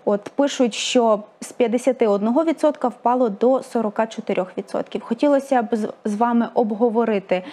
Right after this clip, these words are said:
це дослідження. Можливо, ви виокремлюєте собі якісь причини і наслідки от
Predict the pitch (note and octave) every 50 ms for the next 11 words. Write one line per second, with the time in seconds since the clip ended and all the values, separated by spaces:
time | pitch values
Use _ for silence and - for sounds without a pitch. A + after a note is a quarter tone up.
0 | - - - - - - - - A#3 G#3 G3+ A3 G#3+ - - C4 D#4+ E4+ D#4+ C#4
1 | C#4 B3+ A3+ A3 G#3+ G3+ G3+ G#3 G3 A#3+ C4 C4 A3+ A#3 A3+ G#3 A3 A#3 A3+ G3+
2 | F#3 - A#3+ C#4 C4+ C4 C4 - - B3 A#3+ A#3 A3+ G#3+ G#3 G3 F#3+ F#3 - F#3+
3 | F#3+ - G3 F#3 G3+ G#3 G3+ G3+ - - G#3+ G3+ - - - - - - G#3 G3+
4 | - - C4+ C4+ C#4 C4 B3+ A#3 A3 - - G#3+ G3+ G#3 G3+ G3 F#3+ - - G3+
5 | G3 F#3+ F#3+ F#3 - - F#3 F3+ - - F#3+ F#3 F#3